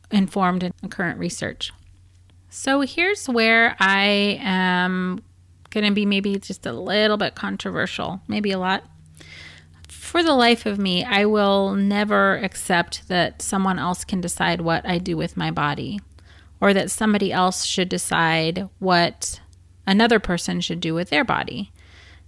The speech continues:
On some level, the whole idea that there's even a fight about the right to choose is steeped in the reality of the oppression of women. It's inherent in the idea that somebody has to fight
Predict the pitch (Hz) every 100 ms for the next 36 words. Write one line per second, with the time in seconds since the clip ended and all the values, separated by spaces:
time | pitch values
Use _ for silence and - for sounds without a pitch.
0 | 202 190 196 214 269 240 208 202 196 240
1 | 240 185 190 180 185 196 233 196 190 175
2 | 175 196 175 165 - - 165 302 - -
3 | 233 254 254 247 233 254 269 262 - 254
4 | 254 254 - 202 - - 214 208 - 294
5 | 196 185 175 170 165 170 170 170 180 165
6 | 170 - 175 - 156 175 151 147 143 196
7 | - - - - - - 202 196 214 190
8 | - 208 180 147 - 202 185 170 190 185
9 | 190 - 196 - - _ - - 180 -
10 | 196 185 185 180 - 185 - 180 165 -